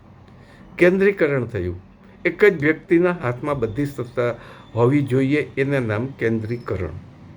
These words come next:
એ વ્યવસ્થા આવી અને ત્યારથી બદલાતી જતી સમાજની વ્યવસ્થાની આજે વાત કરું છું. કળયુગ,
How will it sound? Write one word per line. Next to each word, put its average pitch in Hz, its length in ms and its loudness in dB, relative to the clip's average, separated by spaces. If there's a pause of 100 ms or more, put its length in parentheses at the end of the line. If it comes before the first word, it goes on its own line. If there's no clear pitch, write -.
(360)
એ 233 140 8
વ્યવસ્થા 170 540 2
આવી 95 240 -2 (180)
અને 123 200 -6 (120)
ત્યારથી 160 480 -2
બદલાતી 156 720 2
જતી 120 320 -4
સમાજની 107 600 -6
વ્યવસ્થાની 95 600 -2
આજે 85 200 -4
વાત 76 280 -8
કરું 71 280 -10
છું. - 140 -16 (2250)
કળયુગ, 143 460 4